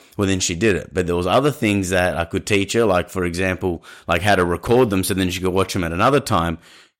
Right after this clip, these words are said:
That she felt that was too complicated. She wasn't that motivated by it 'cause she didn't understand the idea.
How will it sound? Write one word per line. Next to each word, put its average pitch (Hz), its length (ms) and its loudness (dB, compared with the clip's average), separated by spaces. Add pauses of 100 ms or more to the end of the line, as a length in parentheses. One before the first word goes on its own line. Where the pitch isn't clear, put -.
That - 280 -4 (140)
she - 160 -6
felt 104 220 0
that 85 100 0
was 85 140 -4
too 143 160 4
complicated. 107 800 2 (180)
She - 140 -8
wasn't 98 380 0
that 101 140 4
motivated 113 560 4
by 110 200 4
it 120 80 -2
'cause 85 240 -10
she - 120 -10
didn't 90 200 -4
understand 85 480 -4
the 87 80 -2
idea. 101 400 -2